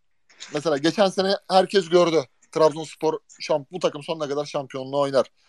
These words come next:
Şenol Güneş'i on bir on ikisi, e, on on bir sezonunda da gördün işte. Jajalı, Kolmanlı, Selçuk takımda. Ben bu sene o elektriği alamadım ya nedense.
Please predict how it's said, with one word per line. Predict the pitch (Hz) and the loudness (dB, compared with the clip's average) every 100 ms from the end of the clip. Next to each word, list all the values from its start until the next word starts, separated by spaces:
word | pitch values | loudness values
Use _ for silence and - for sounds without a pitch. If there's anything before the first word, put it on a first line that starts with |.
| _ _ _ _ | _ _ _ _
Şenol | - - 170 170 | -8 2 4 4
Güneş'i | 175 175 - | 2 -4 -2
on | 180 175 175 | 2 2 4
bir | 175 | 0
on | 170 | 0
ikisi, | - - 175 _ 143 | -6 -6 -6 _ -4
e, | 151 151 143 | -2 -2 -2
on | - 180 | 0 2
on | 180 175 | 2 0
bir | 175 | -2
sezonunda | 175 147 165 165 | -2 -4 -2 0
da | 165 | 0
gördün | 139 113 | -2 -4
işte. | 117 - 123 | -8 -6 -2
Jajalı, | 139 131 135 135 | 0 2 2 2
Kolmanlı, | 143 135 131 131 | 0 0 -2 -2
Selçuk | - 131 - _ | 2 2 2 _
takımda. | - 127 117 92 78 _ _ _ _ 156 | -6 -6 -2 -2 -2 _ _ _ _ 4
Ben | 214 214 | 4 4
bu | 202 | -4
sene | 190 220 | 2 6
o | 208 208 - 185 | 8 8 6 2
elektriği | 196 - 202 202 | 2 0 4 6
alamadım | 190 160 120 | 6 2 -2
ya | 123 120 | -2 -2
nedense. | 110 107 - | -2 -6 -6